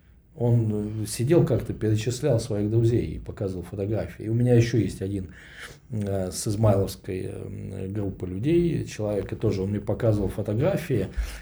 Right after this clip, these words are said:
И я ему задал вопрос: "А кто есть живой на них?" И он: "Щас, говорит, найду". И сидел, сидел, сидел, в итоге нашел одного, э, знакомого, ну, шапочного, и девушку одну,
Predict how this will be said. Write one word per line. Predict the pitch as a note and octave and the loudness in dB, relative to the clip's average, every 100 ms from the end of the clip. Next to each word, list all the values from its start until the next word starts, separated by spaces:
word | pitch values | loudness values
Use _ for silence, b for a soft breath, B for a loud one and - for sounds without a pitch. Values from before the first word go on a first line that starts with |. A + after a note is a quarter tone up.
| b | b
И | A2 | 6
я | B2 | 8
ему | D3+ C#3+ | 12 12
задал | C#3 C3 B2 | 12 10 8
вопрос: | B2+ C#3+ - | 6 4 2
"А | F#2 | 0
кто | - | 2
есть | F#3 D3+ A2+ | 4 6 6
живой | A2 A#2 F#2+ | 4 4 2
на | E2 E2 | -2 -6
них?" | - - - - - - - | -8 -8 -14 -18 -20 -6 6
И | |
он: | A#2 A#2+ - - | 8 8 4 -4
"Щас, | - D#3 C#3+ | 2 6 8
говорит, | C#3 - | 8 10
найду". | B2 B2+ A2+ E2 - - - | 8 8 4 0 -4 -14 -10
И | A2+ A2+ A2 | -2 2 2
сидел, | G2+ A2 D3+ C#3 | 0 2 4 4
сидел, | - A2+ A#2 | 4 4 4
сидел, | - A#2+ E3 | 4 2 6
в | A#2+ | 6
итоге | A2 B2+ A#2 | 6 6 6
нашел | A2+ G#2+ - C3 B2+ E2+ | 6 6 4 4 4 4
одного, | A2 A#2 A#2 B2 A#2 G2+ F#2 - - - - - - | 2 4 6 8 8 6 2 -6 -18 -20 -20 -16 -6
э, | A2+ G2+ G2 | -2 0 0
знакомого, | G2 A2+ A#2 E3 E3+ A#2+ G#2+ F#2+ E2+ | 4 4 6 6 8 8 8 6 4
ну, | A2 | 2
шапочного, | A2 A2 - - - F#2 F2+ E2+ - | 4 4 2 -4 -4 -6 -4 -6 0
и | B2 | 6
девушку | A2+ G#2+ - - - | 8 8 6 -4 -8
одну, | F#2 G2+ F#2+ | -6 -6 -8